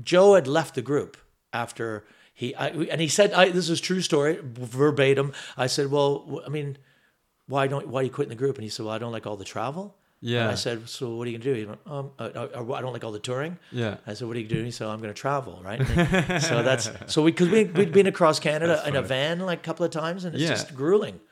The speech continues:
Speaker 2: It is, yeah. The, the
Speaker 1: Especially when you're starting. We, we, w-, our first trip across Canada, we had, uh, with, well, the first one with Greg,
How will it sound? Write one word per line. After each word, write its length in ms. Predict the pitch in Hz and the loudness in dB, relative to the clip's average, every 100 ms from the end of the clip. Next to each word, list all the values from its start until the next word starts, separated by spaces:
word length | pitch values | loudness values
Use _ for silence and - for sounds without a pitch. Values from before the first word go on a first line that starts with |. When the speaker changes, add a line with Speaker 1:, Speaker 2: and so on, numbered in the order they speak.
| _ - | _ -4
Speaker 2:
It 100 | 208 | -2
is, 160 | 190 | -2
yeah. 100 | 151 | -2
The, 220 | 160 123 117 | -2 -2 -2
the 80 | |
Speaker 1:
Especially 340 | 151 123 233 247 | 0 2 2 2
when 80 | 208 | 2
you're 80 | |
starting. 500 | 175 - 185 226 165 | 2 6 6 6 0
We, 120 | 123 160 | -2 -2
we, 240 | 185 214 - - 196 | 0 -2 -6 -18 -4
w-, 220 | 220 202 | -4 0
our 180 | 208 247 | 0 0
first 260 | 226 208 | 4 2
trip 160 | - 180 | 2 -4
across 340 | 175 170 139 | 0 2 2
Canada, 520 | - 143 156 165 110 95 - - | 0 0 2 2 0 -4 -14 -12
we 280 | 139 156 156 | -4 0 0
had, 420 | 139 147 135 131 - _ - | 2 2 0 -2 -14 _ -4
uh, 640 | 131 120 117 117 113 120 135 | -2 -2 -4 -4 -6 -6 -4
with, 300 | 143 143 - | -4 -4 -6
well, 220 | 139 135 | -2 -2
the 120 | 123 | -4
first 240 | 123 165 151 | -2 -2 -2
one 80 | |
with 100 | 120 | -8
Greg, 200 | 107 139 | -2 -2